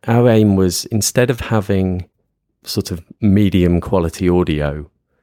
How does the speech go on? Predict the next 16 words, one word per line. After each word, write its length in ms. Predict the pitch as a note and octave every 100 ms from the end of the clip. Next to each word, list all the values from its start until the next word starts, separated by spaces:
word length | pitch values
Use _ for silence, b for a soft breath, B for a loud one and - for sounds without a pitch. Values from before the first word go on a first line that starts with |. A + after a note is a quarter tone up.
| _
flowing 400 | _ - E2+ E2
from 240 | D#2+ E2+ E2+
A 140 | E2
to 120 | -
B 460 | D#2 E2+ D#2+ D2+ D#2 _ _ _ _ -
live 720 | F2+ G2+ G2 - G1+ - - -
and 200 | G2+ F2+
then 220 | E2+ D#2+
syncing 440 | D2+ G2+ F2 F2
the 80 | D#2
tapes 480 | - F#2 E2 - -
later 320 | F2 C#2 -
to 140 | - G#2+
make 280 | E2+ -
it 140 | - -
work, 500 | A2+ - - -